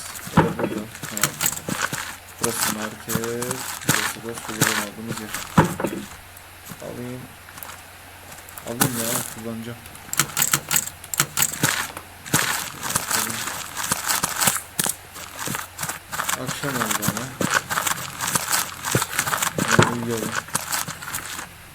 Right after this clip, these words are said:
Umarım sev yapar yani. Dilenciye para verelim. Kusura bakmayın, ben bazen böyle hızlı geçiyorum.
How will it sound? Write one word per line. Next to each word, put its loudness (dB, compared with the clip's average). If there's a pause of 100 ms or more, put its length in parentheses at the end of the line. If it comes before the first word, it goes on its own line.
(1600)
Umarım -4 (100)
sev -4
yapar -4
yani. -8 (1700)
Dilenciye 0
para -2
verelim. 0 (2250)
Kusura 4
bakmayın, 2
ben 2
bazen 6
böyle 2
hızlı 0
geçiyorum. -2